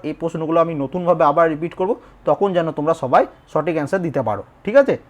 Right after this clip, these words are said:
সিমেন্ট, বালি, জল একত্রে এগুলোকে কি বলা হয়? থার্টি সেভেন নম্বর প্রশ্ন, তো এটাকে বলা হয় মর্টার, অপশন সি হচ্ছে এটার অ্যান্সার। ব্রোঞ্জ হলো কার মিশ্রণ? কোন দুটি মিশ্রণ হচ্ছে ব্রোঞ্জ?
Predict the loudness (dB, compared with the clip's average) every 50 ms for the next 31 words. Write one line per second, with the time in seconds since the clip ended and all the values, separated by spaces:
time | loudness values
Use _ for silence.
0 | _ _ _ _ _ _ _ _ -20 -14 -8 -4 -4 -2 0 0 0 0 0 -2
1 | 0 4 6 6 6 4 2 -2 -2 -4 -2 2 4 6 6 6 4 0 -4 -14
2 | _ _ _ -2 -2 0 0 -2 -4 -2 -2 0 2 2 2 2 0 0 0 -2
3 | -4 -4 -6 -4 2 4 4 6 4 2 0 -4 -8 -10 -12 -18 _ _ -20 -20
4 | _ _ _ -20 _ _ _ _ _ -20 -20 -20 -20 _ _ _ _ _ _ _
5 | _ _ _ _ _ _ _ _ -4 -4 -2 -4 -4 -4 -2 -2 -2 -2 -2 -2
6 | -2 -2 -4 -4 -4 -4 -4 -4 -4 -4 -6 -8 _ _ _ _ _ -20 _ _
7 | _ _ _ _ _ _ _ _ _ -20 -20 _ _ -20 -20 -8 -4 -4 0 2
8 | 4 4 6 6 6 4 6 4 4 2 2 0 -2 -2 0 -2 -2 -2 -4 -4
9 | -6 -8 -12 _ _ -4 -4 -4 -2 -2 -4 -6 -6 -6 -4 -2 -2 -2 -2 -2
10 | -6 -2 2 2 2 2 0 -4 -20 _ _ -10 -8 -8 -8 -10 -10 -12 -12 -14
11 | _ _ _ -20 -20 _ -12 -10 -4 0 2 4 4 4 4 4 2 4 4 4
12 | 4 6 6 8 8 8 6 4 -2 -4 -6 -6 -8 -6 -4 -4 -2 -2 -2 -2
13 | -2 -2 -2 -2 -2 -4 -4 -2 -2 0 0 0 0 0 0 0 2 0 0 0
14 | 0 -4